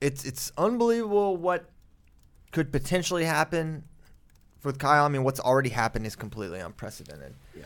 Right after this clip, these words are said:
Speaker 1: I didn't wanna ask him about this. I didn't wanna put him in a position, but I, I kinda wanted to ask him what he thought about Coach Ryan's take about
Speaker 2: Yeah.
Speaker 1: his, about the Hodge Trophy.
Speaker 2: That
Speaker 1: I
Speaker 2: question came to my mind too, but I think you
Speaker 1: I was
Speaker 2: handled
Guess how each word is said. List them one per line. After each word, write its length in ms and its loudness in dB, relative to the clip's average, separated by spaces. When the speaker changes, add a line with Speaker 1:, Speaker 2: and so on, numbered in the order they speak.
Speaker 1:
I 80 -4
didn't 200 4
wanna 240 8
ask 320 2
him 80 0
about 280 4
this. 160 -4
I 60 4
didn't 120 4
wanna 160 4
put 180 -2
him 120 0
in 100 -2
a 60 -2
position, 680 -6
but 360 8
I, 160 6
I 140 6
kinda 400 6
wanted 320 8
to 100 2
ask 300 2
him 380 -4
what 220 6
he 80 2
thought 260 6
about 280 6
Coach 360 6
Ryan's 840 0
take 460 6
about 300 6
Speaker 2:
Yeah. 120 8
Speaker 1:
his, 340 6
about 220 6
the 120 4
Hodge 360 4
Trophy. 460 6
Speaker 2:
That 100 4
Speaker 1:
I 80 8
Speaker 2:
question 440 0
came 260 -4
to 60 -4
my 140 -4
mind 340 -4
too, 100 -6
but 120 -4
I 60 -2
think 220 -4
you 60 0
Speaker 1:
I 40 4
was 80 2
Speaker 2:
handled 160 6